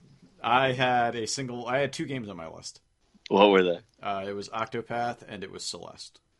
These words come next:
Speaker 2: All right, yeah, that's pretty good.
Speaker 1: Yeah. So, and, um, oh, and God of War, yeah, 'cause those were, like, the three. Um,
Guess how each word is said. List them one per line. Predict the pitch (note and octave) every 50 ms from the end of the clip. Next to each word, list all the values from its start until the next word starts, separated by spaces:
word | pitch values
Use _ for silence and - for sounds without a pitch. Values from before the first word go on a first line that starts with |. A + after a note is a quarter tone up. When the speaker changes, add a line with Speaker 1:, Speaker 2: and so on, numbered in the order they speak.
| _ _ _
Speaker 2:
All | - -
right, | E4 C#4+ E4 G#4 G4+
yeah, | F4 G#4 G#4 -
that's | A#2 C3+ -
pretty | - B3+ A#3 -
good. | - G2 - G3 - - -
Speaker 1:
Yeah. | - - - - - _ _
So, | - - - A2+ G2+ F#2+ F#2+ F#2+ F#2 F#2 F2+ - -
and, | - G2 F#2+ F#2 F2+ F2+ F2 F2 - - -
um, | F#2 F2 E2+ E2+ F2 E2+ F2 E2+ - - _ _ _ _ _ _ _ - -
oh, | C#3+ D3+
and | E3 E3 C#3+
God | G3 G3 F3
of | D#3+ D#3
War, | D3+ A2+ F2+ - _ -
yeah, | C#3 C3 G#2 F2
'cause | - - C3+ B2+ A2+ G2+
those | A#2 C3+ C#3 B2
were, | A#2 C3
like, | B2+ A#2 -
the | -
three. | - _ - F#2 F2 E2+ F2 - _ _ _ _
Um, | - G2 F#2 F2+ F2 F2 E2+